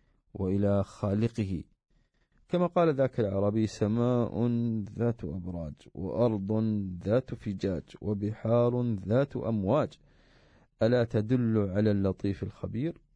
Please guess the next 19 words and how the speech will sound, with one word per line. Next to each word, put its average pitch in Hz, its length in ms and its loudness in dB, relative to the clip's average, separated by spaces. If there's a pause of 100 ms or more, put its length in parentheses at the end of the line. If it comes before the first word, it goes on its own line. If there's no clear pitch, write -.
(240)
كذلك 180 380 -2
إبراهيم 113 380 0
عليه 92 220 -4
السلام 107 540 -4 (600)
لما 104 260 2
ناظر 101 360 0
قومه 113 640 -2 (120)
ورأى - 260 0
النجم، 104 420 -2 (1900)
فلما 127 480 0
أفل 110 340 0
قال: 156 340 0
"لا 107 140 0
أحب 123 300 -4
الآفلين". 92 500 -4 (140)
فلما 127 360 0
رأى 98 140 0
القمر 98 480 -4
بازغاً 95 600 -2